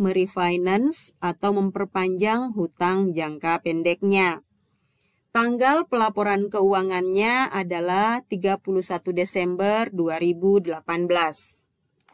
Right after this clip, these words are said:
Terdapat hutang senilai lima puluh ribu dolar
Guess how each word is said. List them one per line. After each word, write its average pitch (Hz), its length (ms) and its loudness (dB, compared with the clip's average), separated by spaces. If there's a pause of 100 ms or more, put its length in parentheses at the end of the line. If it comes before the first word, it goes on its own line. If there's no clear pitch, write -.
(2000)
Terdapat 269 720 4 (480)
hutang 247 800 2
senilai 240 720 0
lima 208 480 0
puluh 180 320 2
ribu 180 400 -2
dolar 175 640 2